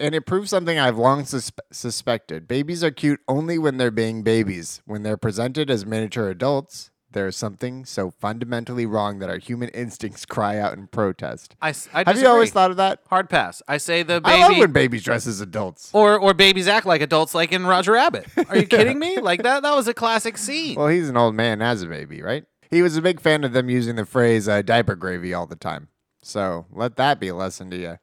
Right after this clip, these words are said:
Speaker 2: Roger, big fan of diaper gravy. Didn't
Speaker 1: Yep.
Speaker 2: know.
Speaker 1: Big
Speaker 2: Didn't,
Speaker 1: diaper gravy guy.
Speaker 2: didn't know. Didn't know he was from Cleveland.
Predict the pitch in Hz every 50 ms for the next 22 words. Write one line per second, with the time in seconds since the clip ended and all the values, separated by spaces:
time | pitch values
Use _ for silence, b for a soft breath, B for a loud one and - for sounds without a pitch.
0 | b b b b b b _ 143 165 190 220 180 151 131 98 139 156 160 - -
1 | 175 170 160 139 156 160 175 - 160 120 101 101 95 90 90 87 - 165 - 110
2 | 127 127 131 95 - _ _ 98 113 - 131 139 143 147 143 143 135 131 98 107
3 | 101 92 90 82 80 85 73 - _ - 147 156 160 156 160 156 139 120 110 139
4 | 143 143 143 143 135 143 135 - - 131 120 - 131 127 127 101 85